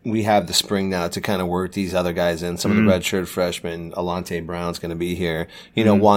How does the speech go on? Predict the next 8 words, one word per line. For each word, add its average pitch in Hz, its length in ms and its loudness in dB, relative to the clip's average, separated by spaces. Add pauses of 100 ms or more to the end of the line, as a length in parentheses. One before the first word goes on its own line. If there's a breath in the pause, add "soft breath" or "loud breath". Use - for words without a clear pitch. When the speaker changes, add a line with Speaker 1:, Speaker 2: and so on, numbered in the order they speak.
(140)
Speaker 1:
Wandell, 95 140 2
more 110 220 8
defining 101 500 4
roles. 92 280 -2
Hickman, 98 360 0
too. 85 320 -4 (220 loud breath)
Hickman, 208 260 8
particularly, 95 800 0